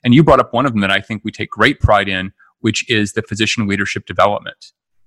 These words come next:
Um, that's certainly an area of great pride. You know, R P invests,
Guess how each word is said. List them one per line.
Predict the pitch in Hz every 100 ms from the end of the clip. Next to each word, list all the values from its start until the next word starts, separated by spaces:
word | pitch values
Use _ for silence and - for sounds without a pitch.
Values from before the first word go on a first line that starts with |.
| _ -
Um, | 104
that's | 117 -
certainly | 139 113
an | 101
area | 101 101 95 95
of | 98
great | - 98
pride. | - 107 104
You | 98
know, | 101
R | 104
P | 104 110
invests, | 98 98 95 - -